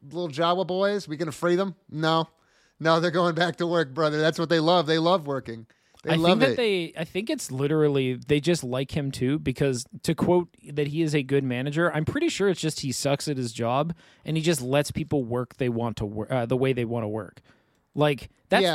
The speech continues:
Speaker 1: Yeah.
Speaker 2: best possible read of this scenario. Anything less than that, it gets real messed up real quick. And
Speaker 1: They
Speaker 2: I
Speaker 1: do
Speaker 2: think it's
Speaker 1: supposedly
Speaker 2: that.
Speaker 1: also say that he remembered their names, which is
Speaker 2: He
Speaker 1: just
Speaker 2: did, yeah, that's true. He just
Speaker 1: he knows
Speaker 2: memorized
Speaker 1: their,
Speaker 2: all
Speaker 1: he
Speaker 2: the
Speaker 1: knows their
Speaker 2: names.
Speaker 1: names,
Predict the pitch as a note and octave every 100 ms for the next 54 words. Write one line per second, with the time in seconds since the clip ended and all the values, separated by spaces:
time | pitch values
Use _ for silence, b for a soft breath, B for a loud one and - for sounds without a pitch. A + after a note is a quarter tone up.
0 | C3 A2 G#2 _ - F#3 A#3 - - -
1 | - - F#3+ F3+ F3 D#3+ D3+ B2+ C#3 C#3
2 | B2 A#2 C3 C3 D3+ - D3 C#3 B2+ A#2+
3 | A2 A2 B B F3 G#3 C4 B3+ G3+ G3
4 | - G#3 F3 D#3+ D#3 E3 F3 C#3 - C3
5 | B2+ E3+ A3 A3 G3+ F#3 F3+ F3 - F3
6 | C3 C#3+ D3 D#3 D#3 C3+ A#2+ - b b
7 | b C#3 D3+ D#3 C#3 G#3+ G3+ - F#3 F#3
8 | F3 D#3 A#2+ D#3 C3 C#3+ D#3 C#3 - B2
9 | B2+ B2 A2 B2 A2 G2+ G2+ G2+ A2 G#2+
10 | F2+ F2 D#2 A1+ - - F#2 - C2 D2
11 | - G#3 B3 - E4 F4+ F4+ G4 F#4 F4
12 | F#4 F4+ - F#4 F4+ A#3+ G3+ A3 G3 F#3
13 | F#3 F3+ F3 - D3+ C#3 D3+ F3+ D3+ F3+
14 | D#3 C#3+ D3+ D#3+ E3+ F3 -